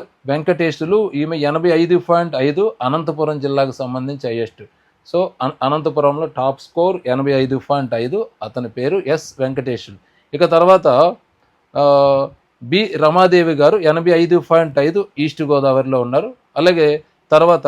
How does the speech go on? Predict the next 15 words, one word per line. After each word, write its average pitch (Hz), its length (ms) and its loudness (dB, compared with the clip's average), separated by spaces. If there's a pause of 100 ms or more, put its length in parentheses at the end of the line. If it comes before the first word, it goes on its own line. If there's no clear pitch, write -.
(100)
టి 196 300 -6
నాగేంద్ర 160 500 0
బాబు 143 280 0
గారు 180 180 2
ఎనభై 156 320 -2
ఐదు 147 420 -2
పాయింట్ 151 220 -2
సున్నా 139 320 -6
తొమ్మిది 131 540 -8 (400)
కృష్ణా 156 340 -4
జిల్లాలో 131 580 -2 (240)
టాప్లో 127 400 -2
ఉన్నారు. 104 260 -6 (120)
అంటే 170 240 -2
ఇక్కడ 170 380 2